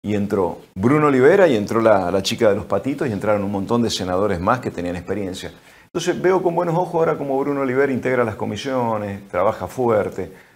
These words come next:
le va enganchando la mano a la política, tiene que ser todo nuevo para él, y así debería ser. Y va a ser senador por San Juan seis años más.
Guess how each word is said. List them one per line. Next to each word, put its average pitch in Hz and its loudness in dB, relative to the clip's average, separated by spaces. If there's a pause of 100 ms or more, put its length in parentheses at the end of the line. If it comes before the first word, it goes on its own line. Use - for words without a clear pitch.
le 104 0
va 120 2
enganchando 113 0
la 107 0
mano 113 0
a 104 2
la 104 0
política, 113 -2
tiene 104 -6
que 104 -8
ser 101 -6
todo 98 -2
nuevo 98 -2
para 104 -2
él, 117 -6
y 135 -8
así - -10
debería 165 -6
ser. 160 -10 (240)
Y 117 -4
va - -2
a - 4
ser 156 0
senador 127 4
por 110 0
San 95 -6
Juan 143 2
seis 117 0
años 101 0
más. - -2